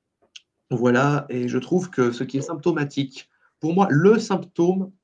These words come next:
le plus caricatural et le plus criant de vérité de ce qui ne va pas dans le cinéma français,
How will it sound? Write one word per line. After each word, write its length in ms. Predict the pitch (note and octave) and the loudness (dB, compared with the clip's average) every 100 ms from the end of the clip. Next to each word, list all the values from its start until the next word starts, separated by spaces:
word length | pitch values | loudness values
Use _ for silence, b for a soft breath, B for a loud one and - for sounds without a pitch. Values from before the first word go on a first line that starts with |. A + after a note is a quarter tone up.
| _ _ | _ _
le 100 | B2 | -8
plus 120 | C#3+ | 0
caricatural 840 | G3 F#3+ F3+ E3 C#3+ B2 A2 A2 - | 2 2 0 0 2 2 2 -2 -2
et 60 | |
le 120 | B2+ B2+ | -2 -2
plus 100 | C#3 | -6
criant 300 | - F#3 F3 | -4 -2 0
de 80 | |
vérité 460 | A#2+ E3 D3+ - C3+ | 0 -2 -4 -2 0
de 100 | A#2+ | 0
ce 80 | A#2 | -6
qui 80 | B2 | -6
ne 60 | |
va 100 | D3+ | -2
pas 120 | E3+ | 0
dans 80 | E3 | 0
le 40 | C#3+ | -2
cinéma 320 | - C#3+ B2+ | -2 -2 -2
français, 460 | - B2 - A#2+ | -6 -8 -6 -6